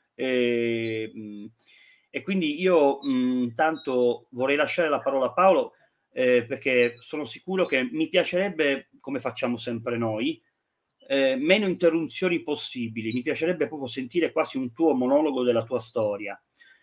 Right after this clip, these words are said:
Se c'è qualcosa di interessante, qualcosa che ti può essere, diciamo, eh, si può avvicinare a qualcosa di inerente, magari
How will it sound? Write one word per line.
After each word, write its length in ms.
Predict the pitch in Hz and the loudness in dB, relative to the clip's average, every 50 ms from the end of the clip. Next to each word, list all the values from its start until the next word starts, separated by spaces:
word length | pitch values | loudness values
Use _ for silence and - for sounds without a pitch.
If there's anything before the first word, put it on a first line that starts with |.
| _ _ - | _ _ -6
Se 140 | - 190 190 | -4 -2 -2
c'è 160 | 190 - 170 | -2 -2 0
qualcosa 420 | - 170 151 - - 180 160 160 151 | 2 2 2 2 2 0 0 0 -2
di 100 | 139 139 | -4 -4
interessante, 800 | 135 120 - 143 139 131 - - - 165 156 139 120 120 123 | -4 -2 0 0 2 0 0 2 4 4 4 4 0 -4 -2
qualcosa 420 | 113 127 120 117 - 160 - - 127 | 0 0 0 0 -2 -2 -4 -4 -6
che 140 | 120 120 113 | -8 -10 -10
ti 180 | - 139 131 | -10 -14 -14
può 300 | - - 147 156 139 135 | -4 0 2 6 8 8
essere, 840 | 139 139 - - - 127 127 123 120 117 110 113 - _ _ _ _ _ | 8 6 2 -4 -4 -2 0 0 0 0 -2 -6 -12 _ _ _ _ _
diciamo, 760 | 123 120 - - 139 127 123 123 120 120 117 113 113 113 - _ | -12 -6 0 2 2 2 2 2 0 0 0 -2 -4 -6 -8 _
eh, 460 | 123 123 120 117 113 113 113 110 110 | 2 2 4 4 2 0 0 -2 -4
si 180 | - - - 120 | -6 -10 -6 0
può 120 | - 160 | 0 0
avvicinare 540 | 151 - 135 120 - 143 139 135 123 110 110 | 2 0 -4 -8 -6 -4 -4 -2 -2 -2 -4
a 40 | - | -4
qualcosa 400 | - 117 - - 139 127 123 123 | -6 -8 -6 -6 -6 -6 -4 -4
di 120 | 120 123 | -4 -2
inerente, 680 | 131 143 156 196 226 240 202 190 - 131 117 113 - - _ | 0 2 2 2 2 2 0 -2 0 0 0 0 -2 -6 _
magari 500 | 127 131 127 143 147 139 127 123 - - | -10 -6 -2 0 0 0 0 -2 -2 -6